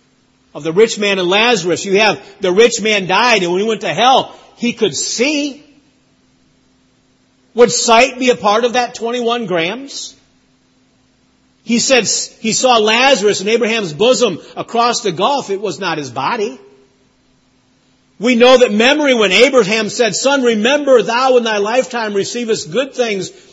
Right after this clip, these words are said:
and likewise Lazarus evil things." Sight went. Memory went. Concern went.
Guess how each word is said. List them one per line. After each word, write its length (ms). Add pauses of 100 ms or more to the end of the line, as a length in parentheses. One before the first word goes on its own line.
and 160
likewise 560
Lazarus 560
evil 260
things." 320 (180)
Sight 460
went. 440 (1000)
Memory 680
went. 480 (480)
Concern 580
went. 380